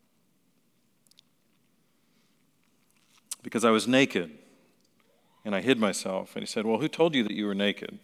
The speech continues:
Again, God answering, asking questions he knows the answer to.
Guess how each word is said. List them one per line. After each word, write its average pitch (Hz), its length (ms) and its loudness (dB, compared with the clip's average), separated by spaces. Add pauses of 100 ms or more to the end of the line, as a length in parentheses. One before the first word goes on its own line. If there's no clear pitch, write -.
Again, 107 280 -6
God 101 320 -2 (580)
answering, 107 380 -2 (420)
asking 113 360 0
questions 101 300 0
he 101 80 -2
knows 101 180 -2
the 98 140 -4
answer 101 240 -4
to. 101 240 -12